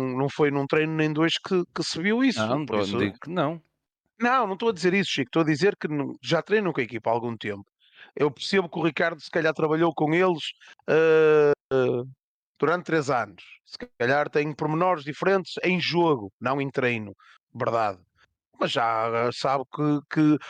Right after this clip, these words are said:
Speaker 1: o que é que pode usufruir da, daquele espaço, no outro, conforme o treino. O jogo é diferente, é claro que sim.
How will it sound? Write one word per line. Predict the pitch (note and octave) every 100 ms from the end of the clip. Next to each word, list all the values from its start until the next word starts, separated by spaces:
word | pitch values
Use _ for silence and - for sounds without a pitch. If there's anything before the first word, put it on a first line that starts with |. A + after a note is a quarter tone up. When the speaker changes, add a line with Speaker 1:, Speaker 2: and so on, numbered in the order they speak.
| -
Speaker 1:
o | C3
que | -
é |
que | D#3
pode | - D#3+ C#3
usufruir | C3 D#3 - D3+ D#3 D3
da, | D#3+ D3+
daquele | D3+ D#3 D#3
espaço, | - - A3 G3+ -
no | E3+ C#3+
outro, | F3+ G3+ F#3 D#3
conforme | C#3+ C3+ C#3+ D#3
o |
treino. | - F#3+ B2+
O |
jogo | B2 C3
é | F3
diferente, | A#2 - G#2 G2
é | F2+
claro | - - -
que |
sim. | -